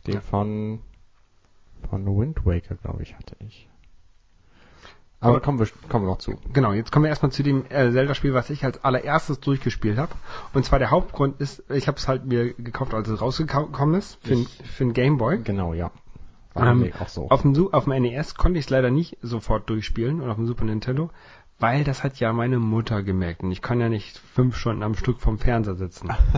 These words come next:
Speaker 2: Das
Speaker 1: <laughs>
Speaker 2: geht halt auf dem Land nicht. Aber im Zimmer sitzen mit dem Gameboy und auch abends im Bett mit dem Gameboy sitzen, das geht wohl.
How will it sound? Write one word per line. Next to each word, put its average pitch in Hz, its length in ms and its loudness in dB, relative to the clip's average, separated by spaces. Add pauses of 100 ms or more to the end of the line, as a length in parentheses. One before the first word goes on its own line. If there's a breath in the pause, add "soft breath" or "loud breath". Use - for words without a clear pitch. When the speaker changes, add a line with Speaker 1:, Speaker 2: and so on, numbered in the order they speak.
Speaker 2:
Das - 300 0 (180)
Speaker 1:
<laughs> - 180 -14
Speaker 2:
geht 131 280 2
halt 107 160 0
auf 98 200 -2
dem 98 100 -2
Land 92 280 -6
nicht. - 300 -6 (840 loud breath)
Aber 107 360 2 (500)
im 117 200 0
Zimmer 160 340 4
sitzen 156 400 0
mit 147 100 -4
dem 123 100 -4
Gameboy 139 520 -2
und 113 120 -4
auch 101 140 -2
abends 123 300 -2
im 120 100 -2
Bett 123 180 -2
mit - 100 -10
dem 117 160 -6
Gameboy 127 360 0
sitzen, 139 280 -4
das 135 200 -2
geht 127 240 -4
wohl. 123 340 -2